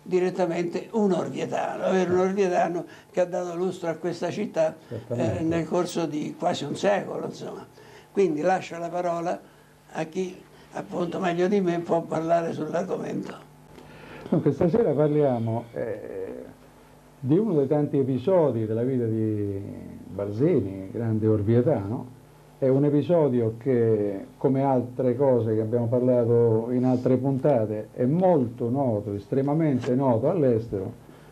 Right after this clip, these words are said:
Speaker 2: e qua in casa
Speaker 1: Poco.
Speaker 2: molto di meno. Che risulti a me soltanto questo giornale, che è il quadrimestrale dell'I S A O, Istituto Storico Artistico Orvietano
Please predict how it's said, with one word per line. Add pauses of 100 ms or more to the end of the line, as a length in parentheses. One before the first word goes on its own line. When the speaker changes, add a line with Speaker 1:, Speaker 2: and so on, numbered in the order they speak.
(160)
Speaker 2:
e
qua
in
casa
Speaker 1:
Poco.
Speaker 2:
molto
di
meno. (380)
Che
risulti
a
me
soltanto
questo
giornale,
che
è
il
quadrimestrale
dell'I
S
A
O,
Istituto
Storico
Artistico
Orvietano